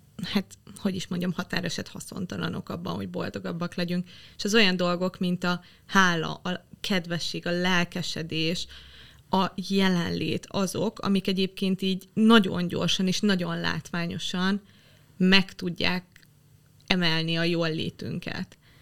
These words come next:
És közben ezekről pedig tökre elfeledkezünk. Szerintem azért is, mert ilyen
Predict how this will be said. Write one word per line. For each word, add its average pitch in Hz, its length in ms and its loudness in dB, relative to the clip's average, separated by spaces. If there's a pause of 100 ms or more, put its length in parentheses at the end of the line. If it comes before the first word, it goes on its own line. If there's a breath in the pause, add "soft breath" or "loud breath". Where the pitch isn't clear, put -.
(320 soft breath)
És - 180 0
közben 208 320 2
ezekről 214 400 0
pedig 208 280 -6
tökre 262 320 -4
elfeledkezünk. 180 760 -4
Szerintem 214 280 0
azért 269 320 0
is, 185 100 -4
mert 190 140 -2
ilyen 180 280 0